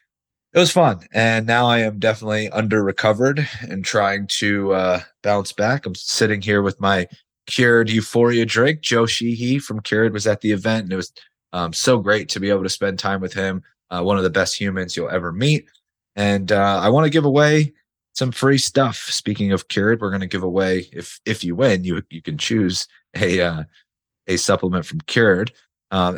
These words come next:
we do this every week where you leave a five-star rating and review on the podcast, and you are eligible to win a supplement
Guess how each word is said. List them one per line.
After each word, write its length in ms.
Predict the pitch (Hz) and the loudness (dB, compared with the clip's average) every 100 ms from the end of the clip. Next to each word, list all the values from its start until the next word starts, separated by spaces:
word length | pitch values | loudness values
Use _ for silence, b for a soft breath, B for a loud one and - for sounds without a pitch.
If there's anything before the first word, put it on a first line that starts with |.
| - | 0
we 140 | 123 | 2
do 160 | 139 175 | 6 4
this 160 | 160 | 4
every 200 | 147 139 | 2 2
week 220 | 123 127 - | 2 2 0
where 140 | 110 | 0
you 140 | 107 107 | 0 0
leave 220 | 120 127 | 2 2
a 120 | 117 | 0
five-star 640 | 107 135 135 131 - 123 117 | 0 0 2 0 0 0 2
rating 300 | 123 120 117 | 2 0 -4
and 80 | |
review 380 | 107 92 123 127 | -6 0 2 2
on 240 | - 156 180 | 4 4 4
the 80 | 147 | 0
podcast, 760 | - 92 87 113 120 160 - - | -2 -4 -2 -2 -2 -4 -4 -4
and 180 | 107 | -2
you 120 | 107 104 | 2 4
are 140 | 104 | 4
eligible 520 | 110 113 110 101 107 | 4 2 2 0 -2
to 160 | - 90 | -2 -2
win 420 | 92 110 127 156 - | 2 2 2 -2 -4
a 140 | 101 95 | -4 -2
supplement 600 | - 117 - 117 113 | 0 0 0 0 -2